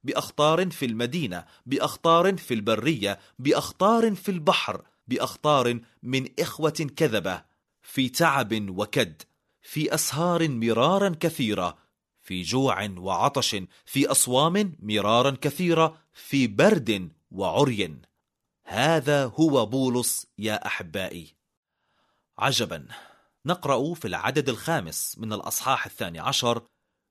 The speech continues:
"من جهة نفسي لا أفتخر"، ويمكنني أن أتفهم ذلك، أليس كذلك؟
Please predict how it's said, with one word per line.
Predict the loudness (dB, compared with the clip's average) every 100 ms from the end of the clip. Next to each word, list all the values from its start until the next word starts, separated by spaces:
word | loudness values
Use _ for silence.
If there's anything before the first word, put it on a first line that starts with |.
| -10
"من | -8 -4
جهة | -2 -2 -2 -2
نفسي | -4 -2 -2 -2 -6 _ _ _
لا | -2 0 0
أفتخر"، | -4 -8 -10 -10 -12 -18 _ _ _ _ _
ويمكنني | -6 -4 -4 -4 -6 -4 -2 0 0 -2 -4 -6
أن | -6 -6
أتفهم | -8 -8 -10 -8 -6 -6
ذلك، | -6 -8 -10 -20 -20 _ _ _ _ _ _ -8
أليس | -4 -2 -4
كذلك؟ | -6 -2 -2 -2 -8 _